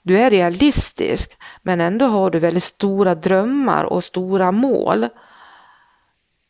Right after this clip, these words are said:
För andra människor kan de här målen vara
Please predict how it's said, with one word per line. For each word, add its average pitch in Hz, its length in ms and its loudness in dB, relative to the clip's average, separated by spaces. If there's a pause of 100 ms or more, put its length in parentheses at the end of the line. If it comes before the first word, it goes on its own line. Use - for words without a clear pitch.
(380)
För 214 100 2
andra 214 360 0
människor 196 440 -2
kan 180 240 -4
de 170 120 -2
här 175 120 -2
målen 165 500 -2
vara 160 420 0